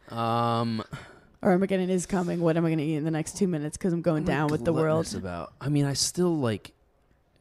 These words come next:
Speaker 1: hey, can you be gluttonous about weed? I just quit
Speaker 2: Yeah.
Speaker 1: drink-, I just quit drinking five months ago, which
Speaker 2: Okay.
Speaker 1: has been great, but I'm, like, smoking a lot more weed now.
Speaker 2: Uh-huh.
Speaker 1: And I don't know if that's good.
Speaker 2: No, that is,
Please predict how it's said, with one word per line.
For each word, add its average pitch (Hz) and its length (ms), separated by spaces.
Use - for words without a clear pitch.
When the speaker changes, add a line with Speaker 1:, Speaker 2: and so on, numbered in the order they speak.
Speaker 1:
hey, 123 200
can 123 160
you 123 60
be 131 100
gluttonous 117 580
about 110 260
weed? 104 480
I 117 80
just 147 180
quit 165 200
Speaker 2:
Yeah. 247 120
Speaker 1:
drink-, 117 260
I 110 60
just 139 180
quit 143 220
drinking 110 440
five 127 280
months 131 260
ago, 139 340
which 139 100
Speaker 2:
Okay. 196 100
Speaker 1:
has 110 140
been 104 180
great, 107 460
but 95 100
I'm, 92 140
like, 90 160
smoking 95 800
a - 100
lot 87 340
more 92 300
weed 92 380
now. 107 360
Speaker 2:
Uh-huh. 185 260
Speaker 1:
And 85 480
I - 40
don't 117 140
know 90 80
if 80 60
that's 87 260
good. 82 360
Speaker 2:
No, 254 180
that 220 200
is, 233 280